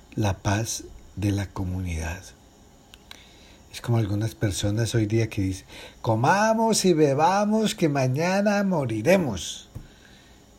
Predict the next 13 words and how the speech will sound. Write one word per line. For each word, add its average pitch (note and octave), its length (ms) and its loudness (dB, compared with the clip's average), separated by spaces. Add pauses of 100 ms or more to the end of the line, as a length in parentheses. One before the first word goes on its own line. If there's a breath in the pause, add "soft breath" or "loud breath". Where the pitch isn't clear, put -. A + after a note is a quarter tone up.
(160)
Eso B2 240 -2
lo G3+ 120 0
dice C#3 280 0
la F3+ 120 0
persona C#3+ 640 -2 (260)
que A#2+ 140 0
no A#2 160 -2
tiene E3 560 -4 (260)
esperanza A#2+ 1000 -2 (1000 soft breath)
y C3 100 -2
quiere C3+ 340 4
hacer F3 320 0
todo, F3+ 760 0